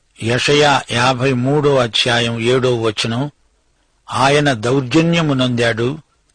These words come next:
బాధించబడినా అతడు నోరు తెరవలేదు." వధకు తేబడు గొర్రెపిల్ల బొచ్చు కత్తిరించే వాని ఎదుట మౌనముగా ఉండునట్లు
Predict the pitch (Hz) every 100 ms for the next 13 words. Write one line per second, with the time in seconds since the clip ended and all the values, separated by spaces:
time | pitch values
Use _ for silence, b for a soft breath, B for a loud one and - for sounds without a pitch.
0 | _ - 98 120 135 151 151 151 143 139
1 | 143 160 180 - _ _ _ _ - 123
2 | 143 120 117 143 165 165 143 123 120 107
3 | 110 98 - _ _ _ _ _ _ -
4 | 127 135 165 180 - 156 143 143 131 107
5 | 127 143 151 147 139 120 110 - _ 104
6 | 120 139 - 165 139 123 160 151 160 147
7 | 156 147 135 131 127 123 127 147 - -
8 | _ _ _ _ _ 101 123 156 165 160
9 | 143 143 131 127 123 120 - 117